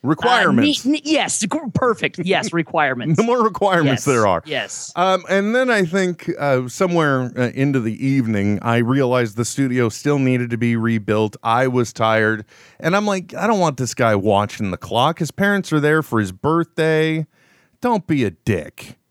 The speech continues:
Speaker 1: You know what I mean? So
Speaker 2: Yeah,
Speaker 1: so
Speaker 2: yeah,
Speaker 1: I,
Speaker 2: no, it worked
Speaker 1: so I
Speaker 2: out.
Speaker 1: just sent a message, and I'm like, "Bro, I don't want you watching the clock. Don't worry about it." And you were cool about it, too,
Speaker 2: Yeah,
Speaker 1: so that was
Speaker 2: yeah, all
Speaker 1: nice.
Speaker 2: good.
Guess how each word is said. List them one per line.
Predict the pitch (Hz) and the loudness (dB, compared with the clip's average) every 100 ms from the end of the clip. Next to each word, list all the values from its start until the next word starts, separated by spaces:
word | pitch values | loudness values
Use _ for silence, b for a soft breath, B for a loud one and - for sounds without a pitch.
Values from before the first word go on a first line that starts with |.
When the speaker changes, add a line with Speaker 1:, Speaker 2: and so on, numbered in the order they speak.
| - | -8
Speaker 1:
You | 147 | -2
know | 175 | 0
what | 180 | 0
I | |
mean? | 180 185 185 165 | 0 0 -2 -6
So | _ - | _ -2
Speaker 2:
Yeah, | 320 123 | -2 -2
Speaker 1:
so | - | -4
Speaker 2:
yeah, | 196 269 135 | -2 -2 -2
Speaker 1:
I, | |
Speaker 2:
no, | 277 | -2
it | 165 190 | -2 -2
worked | 240 | -2
Speaker 1:
so | 214 | 0
I | 226 | 0
Speaker 2:
out. | |
Speaker 1:
just | 233 - | 0 -2
sent | 233 | -2
a | 190 | 0
message, | 180 180 165 | 0 -2 -4
and | 160 | -2
I'm | 160 151 | 0 2
like, | 135 - | 0 0
"Bro, | 185 180 180 175 - - 165 - | -2 0 2 0 -4 -16 -14 -4
I | 165 | 0
don't | 180 | 0
want | 151 147 - | 0 0 0
you | |
watching | 123 117 113 110 | 2 2 0 -2
the | 107 | -2
clock. | - 147 151 - | -2 0 0 0
Don't | 101 101 | -2 0
worry | 139 160 156 | 0 2 0
about | 139 139 143 143 | 0 0 2 2
it." | 143 - _ b b b | 0 -4 _ b b b
And | 349 | -2
you | 440 | 0
were | 403 | 0
cool | 381 359 | 0 0
about | 107 95 82 | 0 -2 -4
it, | 76 | -4
too, | - | -4
Speaker 2:
Yeah, | 87 - | -4 -2
Speaker 1:
so | 117 | 0
that | 95 | 2
was | - | 0
Speaker 2:
yeah, | |
all | 87 | 0
Speaker 1:
nice. | 220 233 | -2 -2
Speaker 2:
good. | 247 127 | -4 -4